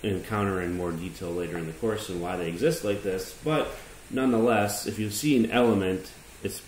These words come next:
polyatomic, that has, means it has more than one atom in the structure, but it's the same element bonded to itself. Those are gonna be obviously nonpolar. You don't need to draw their structure or think about them any further, because in order for a molecule to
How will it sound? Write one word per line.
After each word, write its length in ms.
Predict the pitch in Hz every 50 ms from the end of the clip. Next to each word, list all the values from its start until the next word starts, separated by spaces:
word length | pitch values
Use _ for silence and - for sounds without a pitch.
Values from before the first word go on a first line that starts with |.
| - -
polyatomic, 640 | 107 104 104 98 92 - 113 107 101 101 101 98 -
that 120 | 98 90
has, 160 | 92 92 90
means 300 | 95 92 92 90 87 85
it 40 | 92
has 140 | 87 87 85
more 200 | 90 92 95 95
than 140 | 92 90 90
one 100 | 87 82
atom 300 | 80 87 90 90 90 87
in 100 | 85 82
the 80 | 80
structure, 540 | 80 - - 85 80 - - 90 85 82 82 - - - - - - -
but 100 | - 101
it's 100 | 98 98
the 60 | - -
same 280 | - 123 117 113 110
element 360 | 110 107 104 104 101 95 90
bonded 320 | 101 98 98 95 90 82 82
to 120 | 98 92 90
itself. 540 | 87 - - 139 131 120 113 113 - - - - - - - - - -
Those 280 | 117 127 135 131 113
are 80 | 127 117
gonna 200 | 117 113 113 101
be 140 | 104 101 87
obviously 440 | 98 98 101 98 95 95 - 98
nonpolar. 540 | 92 92 90 87 87 - - 123 117 101 92
You 60 | 92
don't 140 | 95 95 -
need 140 | 95 98 92
to 60 | 87
draw 260 | 82 87 98 92 92
their 140 | 90 90 87
structure 440 | - - 101 90 - - - 87 78
or 20 |
think 220 | 80 - 95 92 90
about 180 | 90 87 82
them 140 | 90 87 85
any 140 | 85 85 82
further, 360 | 80 - 107 95 82 76 73
because 300 | 76 85 82 104 107 101
in 80 | 104 107
order 320 | - 131 139 139 135 123
for 160 | 104 - 117
a 40 | 110
molecule 500 | 113 113 113 113 110 113 - 117 101 101
to 360 | - - - 95 90 90 82